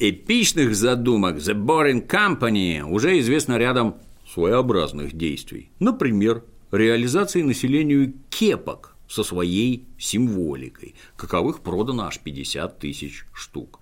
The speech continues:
Но самое интересное произошло двадцать восьмого января, когда объявили, что компания готова реализовать населению ручные огнемёты для борьбы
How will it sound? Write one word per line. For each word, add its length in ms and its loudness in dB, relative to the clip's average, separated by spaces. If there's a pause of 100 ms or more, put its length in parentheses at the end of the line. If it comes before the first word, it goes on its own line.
(360)
Но 160 -8
самое 480 2
интересное 680 0
произошло 460 -2
двадцать 480 -4
восьмого 400 0
января, 640 -6
когда 380 -2
объявили, 540 -2
что 200 -4
компания 720 -2
готова 640 2 (140)
реализовать 680 0
населению 640 0 (420)
ручные 640 0 (160)
огнемёты 880 0 (160)
для 160 -4
борьбы 560 -4